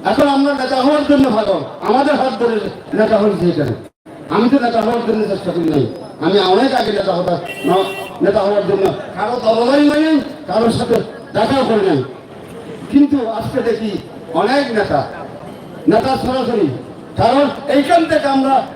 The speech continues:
কিছুদিন আগে, ছয়, ছয় মাস আগে আমি যে দর্শন ভাই মিছিল বের করছি, কয়জন ছিলেন আমাদের সাথে? আমরা দুইজন আর সাধারণ সম্পাদক, এ, ছিল।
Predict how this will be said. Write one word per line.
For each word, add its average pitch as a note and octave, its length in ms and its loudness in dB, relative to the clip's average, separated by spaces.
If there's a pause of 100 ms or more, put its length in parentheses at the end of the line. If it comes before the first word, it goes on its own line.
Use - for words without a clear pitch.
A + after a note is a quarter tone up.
(800)
কিছুদিন C#4+ 360 4
আগে, A#3 240 -2 (680)
ছয়, C4 200 2 (280)
ছয় C#4+ 160 4
মাস C4 200 2
আগে A3 220 -2 (300)
আমি A#3+ 160 -8
যে B3+ 160 -8
দর্শন B3 320 -6
ভাই A#3+ 140 2
মিছিল A3+ 360 4 (320)
বের A3 240 2
করছি, G#3 220 -2 (100)
কয়জন D4 380 2
ছিলেন C#4+ 240 0
আমাদের A#3+ 340 -4
সাথে? G#3+ 160 -10 (280)
আমরা A#3 200 -6
দুইজন G#3+ 380 -8
আর F#3+ 120 -4 (240)
সাধারণ G3+ 400 -2
সম্পাদক, F#3+ 400 -4 (420)
এ, F3 260 -2 (2250)
ছিল। A#3+ 200 2